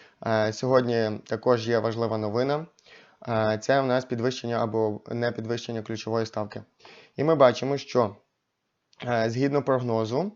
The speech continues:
е, ключову ставку на цьому засіданні піднімати не будуть. Прогноз дев'яносто сім і сім відсотків, що ставка залишиться такою, як є.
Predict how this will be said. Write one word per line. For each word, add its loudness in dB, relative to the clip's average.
е, -4
ключову -2
ставку 0
на 0
цьому 0
засіданні -2
піднімати -2
не 0
будуть. -4
Прогноз -2
дев'яносто -6
сім -6
і -6
сім -8
відсотків, -4
що -4
ставка 0
залишиться -4
такою, 0
як -2
є. -2